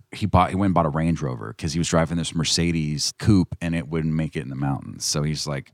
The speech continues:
"Screw it." So we went and just traded it in. And, like, I think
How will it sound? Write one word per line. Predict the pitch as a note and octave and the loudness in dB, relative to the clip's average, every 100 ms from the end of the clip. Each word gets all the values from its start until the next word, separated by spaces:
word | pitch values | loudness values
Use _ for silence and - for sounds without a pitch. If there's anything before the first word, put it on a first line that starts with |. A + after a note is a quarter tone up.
| - | -10
"Screw | - - F#2+ D#2 | -6 -4 -2 -2
it." | C#2 | -2
So | F2 | -2
we | |
went | E2 D#2+ | 0 0
and | |
just | D2+ - | -4 -4
traded | A2+ G2 F2+ | -2 -2 -2
it | E2+ | -2
in. | D#2+ D#2+ D2+ - _ _ _ _ _ | -2 0 -2 -6 _ _ _ _ _
And, | D#3+ | 2
like, | E3 D3+ C#3 | 4 4 4
I | C#3+ | 2
think | D#3+ D3+ | 4 2